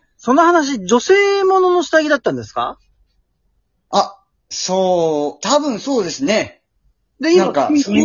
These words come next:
Speaker 2: 気的には。
Speaker 1: 君の、君のタンスの中に入ってるってことでしょ？
Speaker 2: はい。いや、僕のパン、僕、僕のタンスの中には、あの、収まってはいないんですけども。
Speaker 1: あ、そういうことか。あ、ごめんごめん。あ。
Speaker 2: すいません。危ない危ない。失礼しました。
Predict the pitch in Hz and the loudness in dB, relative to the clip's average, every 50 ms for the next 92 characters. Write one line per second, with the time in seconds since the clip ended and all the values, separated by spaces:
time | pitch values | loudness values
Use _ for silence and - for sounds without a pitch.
0 | 311 302 311 294 269 226 180 156 120 - - - _ _ _ _ - - 294 294 | 2 2 2 2 2 2 0 -2 -4 -6 -10 -18 _ _ _ _ -4 0 0 2
1 | 302 294 269 - 294 294 269 254 285 285 262 240 226 185 170 202 220 175 190 175 | 2 2 2 4 4 2 4 2 2 2 2 2 0 0 0 0 0 2 2 0
2 | - 135 120 117 - 127 110 - 123 147 - _ _ _ _ _ _ _ _ _ | 0 -2 -6 -6 -6 -6 -6 -4 -4 -6 -6 _ _ _ _ _ _ _ _ _
3 | _ _ _ _ _ _ _ _ _ - - 269 - 233 214 262 285 302 277 285 | _ _ _ _ _ _ _ _ _ -2 -2 -2 -2 -2 -6 -4 -4 -4 -2 -2
4 | 311 302 262 247 - _ - 196 247 269 262 - - _ 196 196 220 302 320 339 | -2 -2 -2 -4 -8 _ -8 -4 -4 -4 -6 -8 -14 _ -6 -4 -4 -4 -4 -2
5 | 330 330 311 - 320 302 285 302 269 269 226 208 196 196 - - 226 208 214 202 | 2 2 2 2 2 2 2 2 2 2 2 2 0 0 -2 -2 -2 0 0 0
6 | 196 - 208 214 262 269 285 277 220 180 185 202 208 196 175 160 - - 208 160 | 0 0 0 0 0 0 0 0 0 0 0 0 0 0 0 -2 0 0 0 2
7 | 156 220 370 359 381 359 392 370 - 131 - - 180 175 143 131 156 190 196 175 | 2 2 4 4 4 2 0 -2 -4 -4 -2 2 2 2 2 2 0 0 0 0
8 | 143 113 107 101 95 - _ _ _ _ - 143 123 113 - _ _ _ - - | 0 -2 -6 -10 -12 -16 _ _ _ _ -12 -12 -12 -12 -14 _ _ _ -12 -10
9 | - 160 196 208 202 196 190 156 107 - _ _ _ _ _ _ _ _ _ - | -8 -4 -4 -2 -2 -4 -6 -8 -12 -16 _ _ _ _ _ _ _ _ _ -12
10 | 107 123 151 202 226 220 190 170 143 147 143 127 107 - _ _ _ _ _ - | -10 -6 -2 0 2 2 2 2 0 -2 -6 -8 -10 -14 _ _ _ _ _ -10
11 | - - 156 143 135 143 127 110 - - 110 87 - - | -8 -6 -6 -6 -6 -6 -6 -6 -6 -6 -8 -10 -12 -16